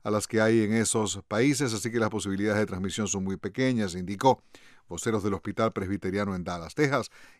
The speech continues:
informaron que el paciente con ébola se encuentra en condición seria, pero estable. Y tenemos más detalles con Juan Pablo Sarroc.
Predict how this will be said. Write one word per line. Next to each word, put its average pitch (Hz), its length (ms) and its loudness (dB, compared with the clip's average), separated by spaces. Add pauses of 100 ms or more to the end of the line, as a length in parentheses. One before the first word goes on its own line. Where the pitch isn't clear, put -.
informaron 101 460 -2
que 98 100 -6
el 90 100 -4
paciente 92 400 -6
con 95 140 -10
ébola 127 260 0
se 101 120 -6
encuentra 110 440 -4
en 107 100 -8
condición 95 400 -10
seria, 180 520 2 (280)
pero - 200 -10
estable. - 540 -14 (400)
Y 117 80 -8
tenemos 170 260 0
más 165 140 0
detalles 147 440 2
con 117 220 -4
Juan 110 160 -2
Pablo 87 380 -6
Sarroc. - 560 -12